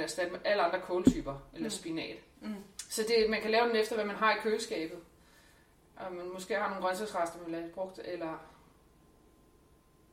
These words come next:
Speaker 1: Og som sagt, altså nu laver den med, hvis ikke man har mod på at lave den med æblemost, så kan man jo igen bruge grøntsagsfond eller en hønsefond.
Speaker 2: Mm.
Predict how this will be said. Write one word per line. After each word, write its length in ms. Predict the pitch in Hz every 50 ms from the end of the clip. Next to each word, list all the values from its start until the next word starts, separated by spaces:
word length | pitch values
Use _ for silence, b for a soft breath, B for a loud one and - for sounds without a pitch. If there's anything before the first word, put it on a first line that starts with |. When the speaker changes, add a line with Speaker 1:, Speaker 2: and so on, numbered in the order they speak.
| _ _ _ _ -
Speaker 1:
Og 120 | - -
som 220 | - - 175 165 165
sagt, 260 | 175 170 175 175 165
altså 140 | 180 185 190
nu 120 | 196 196
laver 220 | 196 185 180 175
den 120 | 170 165 156
med, 420 | 151 147 143 135 - - - - - - - - - _ _ _ _ _ _ _ -
hvis 120 | 214 196
ikke 140 | 196 196 196
man 100 | 202 180
har 160 | 165 156 160 180 185
mod 80 | 175
på 80 | - 185
at 40 | 165
lave 120 | 165 165
den 80 | 165 160
med 80 | 151
æblemost, 540 | 151 156 156 139 127 120 123 - - - - - _ _ _ _ _ _ _ _ _ _ _ _
så 80 | - -
kan 80 | 139 147
man 80 | 151
jo 60 | 139 135
igen 180 | 143 139 139 143 - -
bruge 140 | 185 -
grøntsagsfond 580 | - 143 143 139 135 147 139 - - 143 135 139
eller 140 | 135 139 139
en 80 | 139
hønsefond. 480 | 139 143 139 - 139 135 - - - - - - -
Speaker 2:
Mm. 100 | - 214